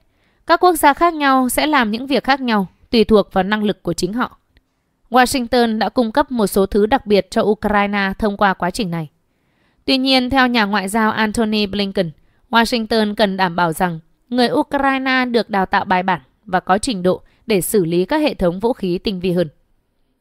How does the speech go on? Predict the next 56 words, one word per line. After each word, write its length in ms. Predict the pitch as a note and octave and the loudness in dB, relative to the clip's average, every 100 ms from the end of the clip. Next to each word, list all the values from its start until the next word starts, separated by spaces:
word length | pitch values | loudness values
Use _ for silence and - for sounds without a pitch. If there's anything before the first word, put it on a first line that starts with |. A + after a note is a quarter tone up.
| _ | _
Ông 260 | - A#3 A#3 | 0 0 2
Blinken 440 | A3+ G#3+ A3 F#3 | 0 0 -2 -2
nhấn 160 | F3 F3+ | -2 -4
mạnh, 140 | A#3 - _ _ _ _ _ - | -4 -8 _ _ _ _ _ 0
nếu 160 | A#3+ | 2
họ 220 | C#4+ E4+ E4+ | 4 2 2
không 260 | D#4 C#4+ | 2 2
biết 180 | D#4 E4+ | 2 2
cách 180 | E4 - | 0 0
sử 180 | C#4+ G3+ | 0 0
dụng 240 | G#3 G3 | 0 -2
vũ 120 | A3 | -4
khí, 340 | - G3+ G3+ D#4 _ - | -2 -2 -4 -6 _ -6
điều 160 | G3+ F#3 | -2 2
đó 260 | F3 F3+ | 4 4
sẽ 180 | - B3 | 0 -4
không 240 | - A3+ | -2 0
mang 160 | G#3+ G#3 | 0 -2
lại 200 | G#3 F3 | -2 -2
nhiều 160 | F3+ E3 | 0 0
lợi 140 | E3 | 0
ích. 240 | A#3+ - _ _ _ _ - | -4 -6 _ _ _ _ -2
Nếu 160 | G#3+ | 2
họ 180 | C4 B3 | 2 0
không 220 | G3+ B3 | 0 0
biết 160 | A#3 D#4 | 0 0
bảo 200 | A#3 D#3+ | 0 0
trì, 260 | - F#3 D#3+ _ _ - | -2 -6 -6 _ _ -2
bạn 240 | G#3+ G3 | -2 2
đưa 120 | G#3 | 0
nó 180 | G3 F3+ | 0 -2
cho 160 | - A3 | -2 -2
họ, 240 | G3+ - _ _ | -2 -6 _ _
trong 220 | - A3+ | -2 0
vòng 200 | G#3 F3+ | 2 2
bảy 160 | F#3 E3 | 2 0
ngày 180 | F3 F3+ | 0 -2
là 100 | F3 | -2
hỏng. 160 | F3 D3+ _ _ _ _ _ _ _ - | -2 -8 _ _ _ _ _ _ _ 0
Hồi 180 | C4+ | 2
tháng 240 | B3 A#3 B3+ | 4 2 4
ba, 280 | C#4+ C#4 C4 | 4 2 0
Chủ 200 | C4+ G3+ | 0 0
tịch 180 | G#3+ | 0
Hội 160 | A#3+ G#3+ | 0 2
đồng 220 | A3 G3+ | 2 2
Tham 200 | A#3+ A#3+ | -2 0
mưu 120 | A#3 | -2
trưởng 260 | A#3 A#3 E3+ | 0 0 0
Liên 200 | G#3 G3+ | -2 0
quân, 200 | G#3+ F#3+ - _ - | -2 -2 -6 _ -2
tướng 220 | G3+ G#3 | -2 0
Mark 180 | C#4+ A#3+ | -2 0
Milley 320 | G#3+ G3+ F#3 | 0 2 0
cho 160 | F#3+ F#3 | 0 -2
biết, 260 | A3 - | -2 -4